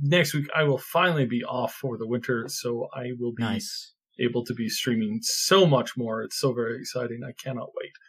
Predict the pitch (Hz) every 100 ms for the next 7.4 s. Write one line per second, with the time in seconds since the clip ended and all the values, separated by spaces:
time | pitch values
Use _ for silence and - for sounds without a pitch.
0 | _ _ - - 110 104 117 123 120 117
1 | 104 _ _ _ _ - 127 123 - _
2 | 143 143 - _ _ - 123 120 139 165
3 | 160 135 139 127 117 - 113 - 127 127
4 | 107 98 98 98 - 101 104 101 101 -
5 | 107 104 101 - 139 143 113 110 104 -
6 | 104 104 107 107 104 101 104 101 104 -
7 | 95 98 139 214